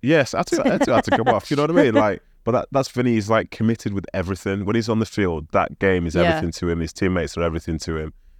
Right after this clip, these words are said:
Speaker 1: Whether it's training, playing in matches, playing a card game, like, that's who he is. He's obsessed. He's obsessed with just, like, winning and getting better and doing it as a collective.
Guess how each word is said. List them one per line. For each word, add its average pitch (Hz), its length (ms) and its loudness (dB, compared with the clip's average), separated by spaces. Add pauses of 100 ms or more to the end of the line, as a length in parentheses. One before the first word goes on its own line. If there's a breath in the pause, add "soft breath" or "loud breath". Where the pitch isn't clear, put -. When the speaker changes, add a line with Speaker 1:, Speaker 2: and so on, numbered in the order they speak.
(120)
Speaker 1:
Whether 87 220 -2
it's 76 160 -2
training, 92 640 0
playing 82 260 -2
in 78 120 -4
matches, 82 920 -4
playing 80 220 -2
a 78 40 -8
card 85 340 0
game, 82 360 -2
like, 78 280 -6 (400)
that's 92 220 -2
who 92 60 -2
he 87 100 2
is. 87 80 -2
He's 87 100 -4
obsessed. - 880 -4
He's - 160 -10
obsessed - 720 -10
with 78 140 -4
just, - 220 -8
like, 80 100 0
winning 82 240 0
and 78 80 0
getting 71 200 -2
better 80 300 -4
and 78 100 -2
doing 78 180 -4
it - 20 -6
as 80 100 -10
a 78 40 -6
collective. 78 520 -6